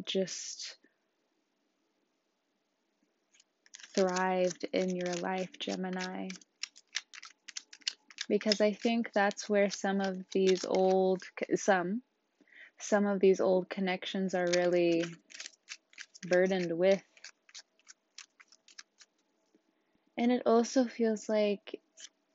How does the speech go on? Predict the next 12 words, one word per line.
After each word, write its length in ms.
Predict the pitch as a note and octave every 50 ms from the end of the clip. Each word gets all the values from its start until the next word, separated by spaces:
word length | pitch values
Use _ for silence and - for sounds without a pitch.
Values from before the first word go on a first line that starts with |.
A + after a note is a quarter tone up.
| - -
you 120 | A3 A3 G#3+
can't 400 | - - - A3 G#3+ - - -
trust 440 | - - G#3+ G3+ G3 - - -
everyone 480 | G#3+ G3+ - G3+ G3+ G3 F#3+ G3 F#3+ F#3+
right 260 | F#3+ F#3+ F#3 F#3 -
now. 420 | - G2+ G2+ G2+ G#2 G#2 G#2+ G#2 G2+ - - _ _ - _ - - _ - - _ - - - _ _ - - -
You 240 | G#3 G#3 G#3+ A3 G#3
have 400 | G3 - - A3 G#3 G3+ G3+ -
such 480 | - - - - - A3+ G#3+ G3+ - - -
a 120 | G#3 G3+ F#3+ - -
big 240 | - G3 G3 F#3+ -
heart, 460 | F3+ - - - G3 F#3+ F#3+ F#3 -